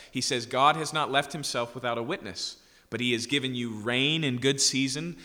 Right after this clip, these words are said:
and pleasure in your hearts," right? There's things in life that point to the possibility and the existence of God. But he also refers to it as the time of ignorance.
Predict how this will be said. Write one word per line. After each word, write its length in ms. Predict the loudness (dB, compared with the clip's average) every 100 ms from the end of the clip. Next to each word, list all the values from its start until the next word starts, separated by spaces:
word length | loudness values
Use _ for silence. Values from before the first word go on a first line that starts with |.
| -14 -12
and 160 | -10
pleasure 460 | -4 2 2 2 0
in 80 | -2
your 160 | -4
hearts," 520 | 0 -2 0 -6 -8 -12 _ _ _ _ -16
right? 300 | -14 -12 -14 _ -10
There's 220 | -6 -4 -6
things 560 | -4 -2 -2 -2 -6
in 380 | -4 -4 -2 -2
life 380 | -2 -2 -6 -10
that 220 | -12 -14
point 440 | -6 -4 -4 -8 -14 -20 _ -8
to 220 | -6 -6
the 80 | -8
possibility 1000 | -10 -6 -6 -8 -8 -8 -8 -8 -12 -14 -20 _
and 140 | -10
the 60 | -10
existence 600 | -8 -8 -8 -10 -10 -12
of 140 | -12
God. 320 | -16 -16 -20 -20 _ _ _ _ _ _ _ _ _ _ _ _ _ -6
But 80 | 0
he 60 |
also 260 | 2 0 -4
refers 420 | -6 -6 -8 -8
to 140 | -8
it 60 | -8
as 120 | -10
the 120 | -14
time 340 | -16 -14 -12 -14
of 100 | -12
ignorance. 580 | -14 -12 -18 -20 -20